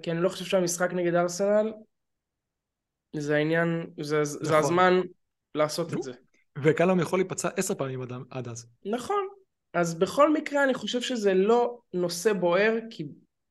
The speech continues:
Speaker 1: כי הקבוצות יחסית מוכנות. אני לא חושב שגם אם יש לך דאבל הגנה ניוקאסל, אתה חייב לעלות עכשיו איתם נגד ארסנל, כנראה שאתה מעלה רק את טריפ, ואתה מעלה את איסק,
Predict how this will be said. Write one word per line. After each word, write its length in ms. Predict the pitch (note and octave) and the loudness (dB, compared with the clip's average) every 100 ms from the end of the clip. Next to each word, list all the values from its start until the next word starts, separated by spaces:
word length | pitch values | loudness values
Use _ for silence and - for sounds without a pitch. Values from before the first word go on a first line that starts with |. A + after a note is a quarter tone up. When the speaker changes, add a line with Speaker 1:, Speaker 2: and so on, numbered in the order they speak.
| _ _ _ _ _ _ _ _ _ _ _ _ | _ _ _ _ _ _ _ _ _ _ _ _
Speaker 1:
כי 840 | D#3+ D3+ D3 D3 C#3+ D3 C#3+ C3+ | -2 2 4 2 0 -2 -4 -6
הקבוצות 460 | D3 D3+ D#3+ A3+ A#3 | -8 -8 2 4 4
יחסית 320 | A3+ G3+ G3+ | 2 -2 -2
מוכנות. 580 | G#3+ - E3+ F#3 G#3+ G#3+ | -2 0 2 4 4 2
אני 180 | - D#3 | -2 0
לא 80 | E3+ | 0
חושב 180 | F3 | 0
שגם 540 | F#3 F#3+ E3+ D#3+ F3 F#3 | 0 0 0 2 2 4
אם 120 | F3+ | 2
יש 140 | F3+ | -2
לך 120 | F3+ F3 | -4 -4
דאבל 340 | E3 E3 E3+ | -2 0 0
הגנה 280 | D3+ D#3+ D#3+ | 0 0 0
ניוקאסל, 460 | D#3+ D#3+ D#3+ D#3+ | -2 -4 -6 -6
אתה 140 | D3 D3 | -6 -6
חייב 260 | D#3+ D#3 | -2 0
לעלות 400 | D3+ C#3 D3+ F3 | 2 2 2 2
עכשיו 300 | F#3 - G3 | 0 0 0
איתם 220 | F#3+ G3+ G3 | 0 0 -2
נגד 240 | F#3+ G3 | 0 0
ארסנל, 380 | G3 F#3+ F#3+ F#3 | 0 0 -2 -2
כנראה 220 | E3+ D3 | -4 -6
שאתה 120 | D3 D3+ | -4 -4
מעלה 260 | D3 D3 | -2 -2
רק 180 | C#3+ D3 | -4 -8
את 60 | C#3 | -8
טריפ, 240 | F3+ A3+ A3+ A3+ _ _ _ _ _ | 0 0 0 -12 _ _ _ _ _
ואתה 340 | C3 D3+ D3+ D3+ | -2 0 0 0
מעלה 280 | D3 D3+ | 0 0
את 120 | D3 E3+ | -2 -4
איסק, 380 | G3+ A3+ A3 | -4 0 0